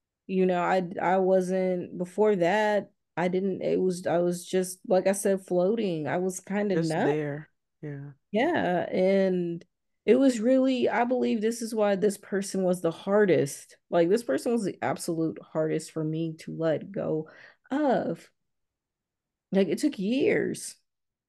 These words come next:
Speaker 1: It took years. And it, it took me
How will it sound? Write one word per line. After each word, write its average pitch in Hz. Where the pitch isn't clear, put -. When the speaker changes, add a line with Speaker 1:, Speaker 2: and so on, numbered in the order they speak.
Speaker 1:
It 202
took 294
years. 196
And 220
it, 120
it 208
took 262
me 254